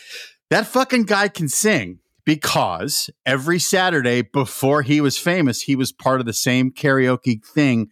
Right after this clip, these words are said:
that I was. Um, and I gotta give that fucking guy props, because he brought it. I brought the rock, and he brought the, uh, sort of straight crooning, if you will. But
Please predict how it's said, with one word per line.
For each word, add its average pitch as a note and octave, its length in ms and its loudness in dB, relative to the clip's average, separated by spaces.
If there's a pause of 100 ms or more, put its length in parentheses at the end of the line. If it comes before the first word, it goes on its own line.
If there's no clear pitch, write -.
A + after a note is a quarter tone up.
(180)
that A#2+ 340 -2
I E3 240 2
was. F#2 520 -4 (540)
Um, A#2 400 2 (100)
and A#2+ 260 0
I C#3 140 -2
gotta A#3 240 0
give F3 300 -2
that F3 160 0
fucking D3 420 -2
guy D3 180 0
props, F3 420 -2
because B2 520 -2 (460)
he G3 180 0
brought E3+ 320 2
it. G#2+ 200 -8
I D#3 140 0
brought G#3 280 0
the F3+ 80 0
rock, F#3+ 460 0 (220)
and B2+ 140 -2
he D#3+ 120 4
brought D3+ 360 0 (100)
the, B2 500 2 (320)
uh, A#2+ 300 0 (160)
sort C#3 260 0
of B2 60 -4
straight - 540 -2
crooning, G#2+ 640 0 (100)
if A#2+ 220 -4
you A2+ 100 2
will. G2 320 -2 (460)
But D3 280 -2